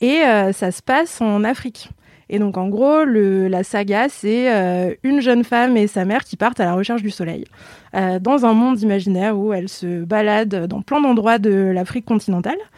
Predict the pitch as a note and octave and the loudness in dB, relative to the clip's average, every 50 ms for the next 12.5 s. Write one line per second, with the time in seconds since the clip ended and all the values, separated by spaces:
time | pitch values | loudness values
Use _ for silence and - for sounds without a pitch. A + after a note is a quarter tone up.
0 | - - - - - - _ _ - - B3 C#4 D#4 D#4 B3+ G3+ F#3+ F3+ F3 E3 | -20 -20 -20 -20 -20 -20 _ _ -2 2 2 4 4 4 4 4 2 2 0 -2
1 | E3 D#3 - - F3+ F3+ F3+ F3+ F3+ F3+ F3 E3+ E3 D#3+ D#3+ D#3+ F#3 F3+ - - | -4 -6 -6 -6 -4 -4 -2 -2 -2 -2 -2 -2 -4 -6 -6 -8 -8 -8 -8 -8
2 | F3+ - - - C#4 C4+ G#3 F#3 F3+ G3 G3+ - C4 C4 B3 F#3+ G3+ F#3+ G3 A#3 | -10 -8 -4 0 2 2 2 4 4 2 2 2 2 0 0 0 0 0 2 2
3 | A3+ A#3+ - B3 A#3 A#3 G#3 G3 G3 E3+ F#3 - _ _ _ - - - - - | 2 2 2 0 0 0 0 -2 -2 -4 -6 -10 _ _ _ -20 -20 -20 -20 -20
4 | - - - A#3 A3 G3 A3 G3+ F#3+ G3+ G#3+ G#3 F#3+ F#3 G3 G#3 G#3 F#3+ F3+ F3 | -8 -2 2 2 4 4 4 4 4 4 4 4 4 4 4 4 4 4 2 2
5 | F3 F3+ F3 F3 F3+ F#3 F3+ G3 G3+ G#3+ A3+ A3+ A3+ A3 G#3+ G#3 G3+ G#3 A3+ G#3+ | 0 0 0 0 0 -2 -2 -2 -2 0 2 2 2 2 0 0 2 2 2 2
6 | A3 - A3 A3 G3 G3 G#3+ A3+ A#3 - A3+ G#3 - G3+ F#3+ - - A#3 A3+ A3 | 2 2 2 0 0 0 -2 -2 -2 0 0 -2 -2 -4 -6 -4 0 0 0 0
7 | - - G#3 G3 F#3+ F3+ G3+ G3 G3 G3 G3 G#3 G3+ F#3+ G3 F3+ F3+ F#3 F#3 F#3+ | 0 -2 -4 -2 0 0 2 2 2 2 2 2 2 2 0 0 0 0 0 0
8 | G3 G3 G3 G3+ G#3 G#3 G#3+ G#3+ G#3+ G#3 G3 F#3+ F#3+ - G#3+ E3+ E3+ F3 - - | 0 2 2 4 4 4 2 2 2 0 0 0 -2 -2 -4 -4 -4 -6 -4 -2
9 | D#4 D4 D4 C#4+ C#4+ D4+ C#4+ - - - - - - _ - G3 G#3 G#3+ G#3 G#3 | 2 4 4 4 4 2 -2 -4 -12 -20 -20 -20 -20 _ -6 0 2 2 2 2
10 | - - _ _ _ - F#3 E3+ F#3+ F#3 F#3 F#3+ B3 C4 C4 B3 A3 C4 B3+ B3 | 0 -4 _ _ _ -12 -6 -4 -4 -2 -2 -2 0 0 0 0 0 0 2 2
11 | A#3+ - - C#4 D4 C#4+ C#4 B3+ - - - B3 A3+ A#3 A#3 - A#3 A#3+ A3+ G3 | 0 0 0 0 0 2 0 0 -2 -2 0 2 4 4 2 2 0 0 0 0
12 | G3 F3 F3+ - - B3+ C4 A3 - G3 | 0 -2 -4 -2 -4 -4 -4 -4 -6 -10